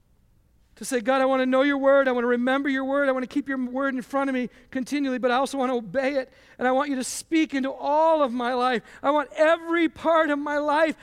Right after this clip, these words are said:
to represent the fear of the Lord, the walking in the trust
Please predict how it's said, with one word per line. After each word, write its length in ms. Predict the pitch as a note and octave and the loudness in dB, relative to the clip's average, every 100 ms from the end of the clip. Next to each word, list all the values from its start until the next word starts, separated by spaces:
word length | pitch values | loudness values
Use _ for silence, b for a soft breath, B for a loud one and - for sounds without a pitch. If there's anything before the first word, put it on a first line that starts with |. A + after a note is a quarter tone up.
| B B | B B
to 120 | C4 | -2
represent 880 | B3+ D#4+ - E4+ B3 G#3 D#4+ E4 - B B | 2 2 2 -2 -2 0 2 0 -2 B B
the 200 | B3 C4+ | -2 -2
fear 400 | - D#4 E4+ F4 | -2 0 2 2
of 100 | C4 | 0
the 100 | C#4+ | -2
Lord, 400 | C#4+ E4+ E4+ D4+ | -2 0 0 0
the 80 | C#4 | 0
walking 460 | C#4+ F4 D#4+ D4+ | 2 2 0 -2
in 80 | C4 | -2
the 100 | C4+ | -4
trust 640 | - - F4 F4 C#4+ - | -6 -8 -4 -2 -4 -10